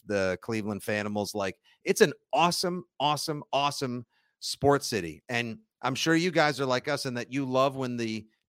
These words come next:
team reflects the identity of the city and the caliber and quality of the people. And when these Browns are firing on all cylinders right now, which you haven't really seen because the starting quarterback is suspended for,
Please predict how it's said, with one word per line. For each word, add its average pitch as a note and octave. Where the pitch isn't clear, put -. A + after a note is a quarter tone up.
team A#2+
reflects B2+
the A#2+
identity C3
of A#2+
the A#2
city B2+
and A2+
the G#2+
caliber A#2+
and G#2+
quality A2
of F2+
the G#2+
people. G2
And C#3
when D3+
these F3
Browns E3
are C#3+
firing D#3
on A#2+
all A#2+
cylinders A#2+
right G#2+
now, G2+
which B2+
you C3
haven't C#3
really A2+
seen C#3+
because A2
the F#2+
starting G#2+
quarterback G#2
is F2+
suspended A2+
for, F#2+